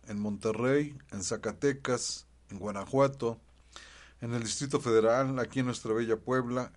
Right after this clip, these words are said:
en Costa Rica, en Venezuela. Eh, aquí alguien nos manda también que le re-, repita los teléfonos para las consultas.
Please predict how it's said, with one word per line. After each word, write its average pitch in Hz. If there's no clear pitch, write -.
en 95
Costa 95
Rica, 123
en 101
Venezuela. 120
Eh, 110
aquí 120
alguien 139
nos 117
manda 131
también 120
que 131
le 110
re-, 110
repita 113
los 107
teléfonos 127
para 104
las 104
consultas. 135